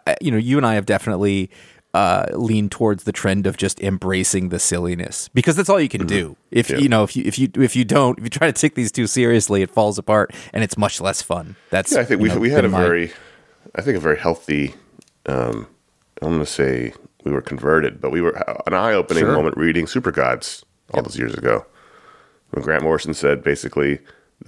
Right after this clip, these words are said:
Speaker 2: "The, the more realistic these superhero comics are, the worse they are."
Speaker 1: Mm-hmm.
Speaker 2: And,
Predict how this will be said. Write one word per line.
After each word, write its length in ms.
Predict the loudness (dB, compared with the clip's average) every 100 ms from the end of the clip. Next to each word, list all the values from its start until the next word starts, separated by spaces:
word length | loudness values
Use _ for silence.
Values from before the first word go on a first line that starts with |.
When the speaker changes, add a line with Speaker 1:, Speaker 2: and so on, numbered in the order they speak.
| -18 -18
Speaker 2:
"The, 240 | -4 -4 -4 -8
the 100 | -2
more 220 | 2 4 6
realistic 360 | 6 4 0
these 120 | -4 -4
superhero 240 | -4 -4
comics 340 | -2 -2 -2 -6
are, 80 | -6
the 100 | -4
worse 440 | -4 -4 -6 -10
they 140 | -6 -4
are." 220 | -4 -4 -8 -8
Speaker 1:
Mm-hmm. 140 | -8 -8 -12
Speaker 2:
And, 100 | -14